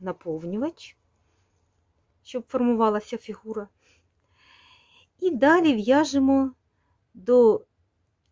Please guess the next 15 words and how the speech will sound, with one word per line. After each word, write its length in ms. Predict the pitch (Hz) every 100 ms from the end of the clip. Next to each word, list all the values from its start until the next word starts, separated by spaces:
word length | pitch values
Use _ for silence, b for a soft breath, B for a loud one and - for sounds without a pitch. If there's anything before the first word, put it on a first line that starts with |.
| _
тієї 640 | _ 220 220 220 196 165 - -
висоти, 600 | 196 208 - 247 - 403
яку 480 | 285 226 - 339 302
ви 360 | 208 277 277 269 _ _
хочете, 580 | _ 277 330 262 _
якою 440 | 240 190 - 247 220
буде 240 | 185 208
ваш 240 | 175 175 175
зайчик. 600 | - - _ - _ _ _ _ _ _ _
Більш-менш. 920 | 208 285 233 - 196 247 226 - - _ _ _ _ _ _ _ _ _ _ _ _ _ _ _ _ _ _ _
Ось, 320 | - _ _ _ _ _
мені 280 | 196 214 220
ще 240 | - 196
трошки 540 | - 113 90 - _ _ _ _ _ _ _ _ _ _ _ _ _
залишилось. 680 | 180 160 156 - 254 359 -